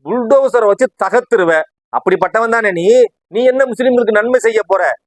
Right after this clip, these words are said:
இப்படியே அந்த நேர்காணல்ல கேட்டிருப்பாரு. இதெல்லாம் பார்க்கும்போது சாணிய ஒரு வாளியில கரைச்சு அப்படியே மூஞ்சில பளிச்சு பளிச்சுன்னு அடிச்ச மாதிரி இல்ல? இந்த மாதிரி கேட்கறதுக்கு சில நடிகர்களுக்கு தானங்க துணிச்சல் வரும்.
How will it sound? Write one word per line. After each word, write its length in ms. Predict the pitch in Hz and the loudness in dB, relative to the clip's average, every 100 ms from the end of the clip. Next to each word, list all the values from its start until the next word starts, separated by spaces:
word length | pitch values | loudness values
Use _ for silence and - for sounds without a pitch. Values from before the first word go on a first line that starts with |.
| _ | _
இப்படியே 480 | 160 170 - 202 | -18 -12 -4 0
அந்த 180 | 226 202 | 0 0
நேர்காணல்ல 460 | 175 190 165 151 156 180 | 0 0 0 0 -2 -2
கேட்டிருப்பாரு. 420 | 147 135 - 117 - | -2 -2 -2 -2 -2
இதெல்லாம் 380 | 147 185 254 196 | -4 -2 -2 -2
பார்க்கும்போது 800 | 208 214 233 226 226 175 123 - | -2 -2 0 0 2 0 -2 -6
சாணிய 600 | - 196 185 262 277 233 | -10 -4 -2 -2 0 0
ஒரு 280 | 185 180 185 | 2 0 0
வாளியில 280 | 226 254 180 _ 170 | 0 -2 -4 _ -4
கரைச்சு 480 | 180 254 - 175 104 _ - | -2 -4 -2 -2 -2 _ -10
அப்படியே 320 | 135 180 285 | -6 0 0
மூஞ்சில 480 | 202 180 277 262 220 - | 0 -2 -2 0 -2 -2
பளிச்சு 260 | 175 240 254 | -4 -4 -6
பளிச்சுன்னு 400 | 214 233 247 226 | -4 -2 -2 -2
அடிச்ச 200 | 208 190 | -2 -4
மாதிரி 220 | 208 208 190 | -2 -2 -2
இல்ல? 200 | 180 180 214 - _ | 0 0 0 -6 _
இந்த 220 | - 196 226 | -10 -4 0
மாதிரி 260 | 262 269 - | 0 -2 -2
கேட்கறதுக்கு 580 | 247 254 240 233 185 247 | -2 0 2 2 0 0
சில 200 | 233 220 | 0 0
நடிகர்களுக்கு 680 | 185 202 240 233 220 196 202 | 0 0 0 2 2 0 -2
தானங்க 180 | 202 190 | 0 -2
துணிச்சல் 380 | - 175 - 170 | -4 -6 -2 0
வரும். 360 | 127 120 147 | 2 2 2